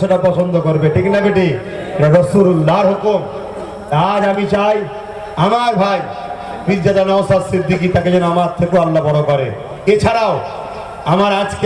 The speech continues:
এক ভাই এসেছেন, সাইম সিদ্দিকী ভাইজান, তিনি সহ আরো যত আওলাদে মুজাদ্দিদ আছে, সমস্ত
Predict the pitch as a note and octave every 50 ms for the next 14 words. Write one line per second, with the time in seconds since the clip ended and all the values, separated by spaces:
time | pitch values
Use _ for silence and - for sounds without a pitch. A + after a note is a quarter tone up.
0 | G3+ F#3+ - D#3 D3 D#3 F#3 G3 F#3+ F3 G3+ F#3+ - G3 F#3 F3 - F3+ F#3 G3
1 | G3 F3+ - F#3 F3 D#3+ F3+ F3+ F3+ D#3 E3 F3+ F3 F3 F#3 E3 D3+ B2+ - -
2 | - - - - - - - - - - - - B3 A#3 C4+ C4 - - A#3 A3
3 | A3 G3+ D#3 B2+ - - - - - - - - D3 F#3 G3+ A3 A#3 A3+ - E3
4 | A3 A3 - - - A3 G#3+ G#3+ G#3+ G#3+ G3 F3+ G#3 G3+ G3+ F#3+ D3+ G3+ G3 F#3+
5 | - G3 F#3+ F#3 F3+ F3 - F#3 F#3 E3 C3+ - - - - - - - - -
6 | - - - F3+ G#3 A#3 C4 C4 B3+ - -